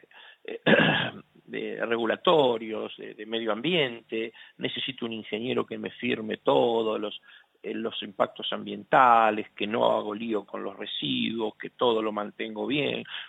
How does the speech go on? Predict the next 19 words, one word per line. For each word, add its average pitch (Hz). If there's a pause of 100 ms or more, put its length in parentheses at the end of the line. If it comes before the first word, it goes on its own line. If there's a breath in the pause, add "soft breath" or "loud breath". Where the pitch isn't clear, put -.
todos 127
los 113
meses 120
presento, 104
eh, 101
me 104
tien-, 110
me 101
sacan 110
muestras 104
de 104
agua 120
para 104
ver 117
que 101
no 101
contamine -
la 101
napa. 147